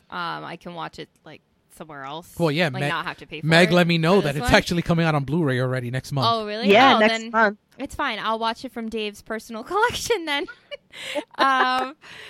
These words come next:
Speaker 1: so, like, yeah, like, if there's certain people that I know I'm not gonna, I mean, I pretty much give every movie a chance for the most part. It just depends on my mood and whatnot. Um, I think for me, like, Joker itself,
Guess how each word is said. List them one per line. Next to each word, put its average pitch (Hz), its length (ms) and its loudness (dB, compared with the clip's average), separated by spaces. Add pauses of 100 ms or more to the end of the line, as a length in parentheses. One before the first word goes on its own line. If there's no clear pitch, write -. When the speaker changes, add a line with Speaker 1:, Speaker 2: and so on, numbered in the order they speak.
(120)
Speaker 1:
so, 269 560 -2
like, 247 240 -6
yeah, 208 380 0
like, 226 180 -10
if 247 80 -14
there's 302 160 -12
certain 392 240 -10
people 302 300 -10
that 233 80 -6
I 202 140 -10
know 196 240 -10
I'm 196 140 -10
not 185 160 -10
gonna, 180 280 -14
I 440 180 2
mean, 466 180 -6
I 330 140 4
pretty 427 220 -4
much 349 200 -10
give 240 180 -8
every 208 260 -6
movie 220 360 -12
a 233 60 -12
chance 247 600 -16 (440)
for 254 100 -14
the 254 60 -14
most 254 280 -14
part. 262 320 -8
It 220 120 -16
just - 340 -20
depends 208 360 -12
on 190 100 -12
my 170 180 -14
mood 175 420 -10
and 160 160 -18
whatnot. 185 420 -14 (460)
Um, 185 420 -6
I 226 100 -4
think 277 300 -14
for 262 160 -12
me, 226 440 -12
like, 185 280 -12
Joker 180 420 -8
itself, 190 540 -10